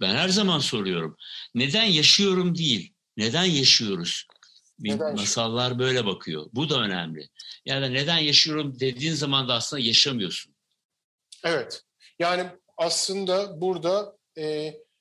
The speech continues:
Speaker 2: daha derin belki bir, bir takım felsefi, bir takım, e, daha, e, yıllar
Speaker 1: En büyük
Speaker 2: boyu
Speaker 1: felsefe
Speaker 2: Evet.
Speaker 1: masalda.
Speaker 2: Evet,
Speaker 1: Evet.
Speaker 2: yani evet, onu
Speaker 1: Bunu
Speaker 2: söyleyecektim.
Speaker 1: görüyorum.
Speaker 2: Bir, birçok filozofun bilmem nenin yapamadığı şeyi aslında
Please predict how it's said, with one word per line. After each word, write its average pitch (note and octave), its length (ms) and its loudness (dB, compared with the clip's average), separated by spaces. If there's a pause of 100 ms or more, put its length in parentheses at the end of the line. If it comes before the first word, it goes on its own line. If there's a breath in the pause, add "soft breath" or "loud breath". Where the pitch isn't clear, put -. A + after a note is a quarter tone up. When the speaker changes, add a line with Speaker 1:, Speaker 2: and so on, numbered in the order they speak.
(160)
Speaker 2:
daha F3 280 0
derin E3+ 320 0
belki D#3+ 420 0
bir, - 240 -10
bir D#3+ 80 -10
takım E3+ 280 -8
felsefi, E3 800 -2
bir D#3 140 -12
takım, E3+ 420 -6 (440 loud breath)
e, D3 340 0
daha, F#3 440 0 (460)
e, D3+ 80 -2
yıllar D3+ 520 -2
Speaker 1:
En G3+ 180 4
büyük F3 140 2
Speaker 2:
boyu E3+ 80 -2
Speaker 1:
felsefe D#3 380 2
Speaker 2:
Evet. F3 140 2
Speaker 1:
masalda. C3+ 680 2
Speaker 2:
Evet, A3+ 200 2
Speaker 1:
Evet. F#3+ 200 2
Speaker 2:
yani G#3+ 220 2
evet, A3 220 2
onu A3 80 2
Speaker 1:
Bunu A#3 80 -2
Speaker 2:
söyleyecektim. A2 400 0
Speaker 1:
görüyorum. - 240 -6 (160)
Speaker 2:
Bir, G3 180 -6
birçok A#3+ 340 0
filozofun G#3+ 600 -2
bilmem G#3 440 -2
nenin G#3 240 -2
yapamadığı F#3 600 -2
şeyi F#3+ 280 -2
aslında G3 560 -2